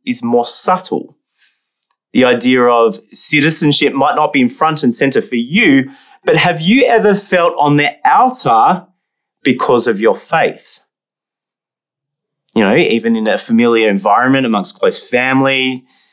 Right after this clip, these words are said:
with other students or work, work colleagues over lunch, or you're on game day at the sports club and you receive that mocking comment. You're socially excluded,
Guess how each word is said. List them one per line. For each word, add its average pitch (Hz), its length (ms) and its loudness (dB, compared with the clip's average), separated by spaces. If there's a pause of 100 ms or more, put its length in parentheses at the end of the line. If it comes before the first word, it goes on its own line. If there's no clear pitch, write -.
(180)
with 110 100 0
other 101 180 0
students 135 800 0
or 104 320 2
work, - 400 0
work 123 260 0
colleagues 139 440 0
over 107 180 2
lunch, 120 800 -2 (880)
or 117 260 4
you're 117 160 2
on 113 140 -2
game 139 340 0
day 139 320 2
at 107 120 4
the 113 40 -6
sports - 540 0
club 147 640 0
and 139 220 0
you 143 100 2
receive 147 800 2 (640)
that 113 220 0
mocking 120 420 -2
comment. - 580 -6 (1040)
You're 127 140 2
socially 156 500 0
excluded, 170 1000 2